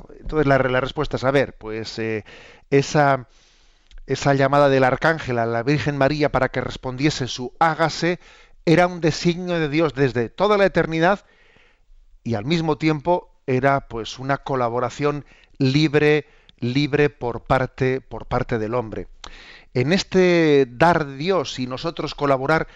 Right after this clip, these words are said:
a veces, eh, me habéis escuchado, me habéis escuchado, eh, aquí algún ejemplillo,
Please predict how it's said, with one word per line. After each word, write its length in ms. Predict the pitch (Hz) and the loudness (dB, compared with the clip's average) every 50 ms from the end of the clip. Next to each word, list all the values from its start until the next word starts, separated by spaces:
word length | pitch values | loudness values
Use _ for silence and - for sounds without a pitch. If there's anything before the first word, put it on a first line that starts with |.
| - - - - - | -20 -20 -20 -14 -6
a 100 | - 120 | -4 0
veces, 420 | 135 175 175 - 160 165 160 - _ _ - _ - _ _ _ _ _ _ _ - - - - - - _ _ - | 0 0 0 2 0 0 -2 -2 _ _ -20 _ -20 _ _ _ _ _ _ _ -18 -14 -12 -12 -12 -14 _ _ -16
eh, 520 | 110 110 113 110 113 120 120 120 117 110 117 | -12 -10 -10 -8 -8 -8 -8 -8 -10 -10 -12
me 160 | 117 117 117 | -12 -8 -4
habéis 180 | 120 147 151 | -2 -2 -2
escuchado, 720 | 175 156 - - 147 - 156 151 151 151 147 147 143 - - - _ _ - - _ _ _ - - | -2 -4 -4 -6 -4 -2 0 2 2 2 2 2 0 -6 -20 -20 _ _ -20 -20 _ _ _ -20 -14
me 100 | - 113 | -12 -10
habéis 160 | 113 127 127 | -8 -4 -4
escuchado, 800 | 151 - - 147 131 - - 135 135 135 143 143 143 - - _ _ - 131 123 110 - _ _ | -6 -6 -6 -12 -6 -2 0 0 0 0 0 -2 -2 -4 -8 _ _ -20 -20 -20 -20 -20 _ _
eh, 140 | - 117 113 - | -8 -8 -6 -4
aquí 220 | - 127 117 - 143 | -6 -4 0 2 2
algún 240 | 139 135 151 160 147 | 2 2 0 0 0
ejemplillo, 840 | 135 - - 131 127 123 113 - 175 208 202 165 120 - 104 76 | 0 0 -2 -4 -4 -2 0 2 2 2 2 0 -4 -10 -14 -16